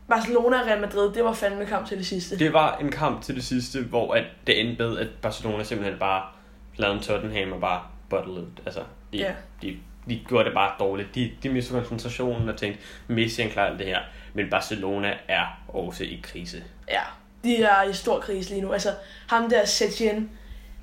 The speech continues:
Speaker 1: han er, er ikke meget bedre end Valverde.
Speaker 2: Nej,
Speaker 1: Men
Speaker 2: og, og boardet i klubben er heller ikke
Speaker 1: Ja,
Speaker 2: det bedste.
Speaker 1: der, og også, også bare den der fuldstændig hjernedøde transfer med at tage Pja-, Pjanic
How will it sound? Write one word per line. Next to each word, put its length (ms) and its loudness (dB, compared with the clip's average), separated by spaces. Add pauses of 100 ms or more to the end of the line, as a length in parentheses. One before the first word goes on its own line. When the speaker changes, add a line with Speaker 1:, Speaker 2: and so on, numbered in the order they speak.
(160)
Speaker 1:
han 140 4
er, 40 8
er 260 6
ikke 180 2
meget 200 8
bedre 160 4
end 80 2
Valverde. 520 2 (280)
Speaker 2:
Nej, 260 4
Speaker 1:
Men 100 2 (400)
Speaker 2:
og, 160 4 (100)
og 180 -2
boardet 460 4 (120)
i 40 -4
klubben 540 -4
er 120 -6
heller 200 -4
ikke 280 -4
Speaker 1:
Ja, 140 2 (240)
Speaker 2:
det 120 -4
bedste. 360 -2 (260)
Speaker 1:
der, 120 -4
og 100 8 (180)
også, 140 0
også 180 6
bare 120 4
den 80 4
der 60 2
fuldstændig 500 2
hjernedøde 760 4 (280)
transfer 600 2
med 160 4 (160)
at 140 4 (360)
tage 280 6 (680)
Pja-, 280 4
Pjanic 520 4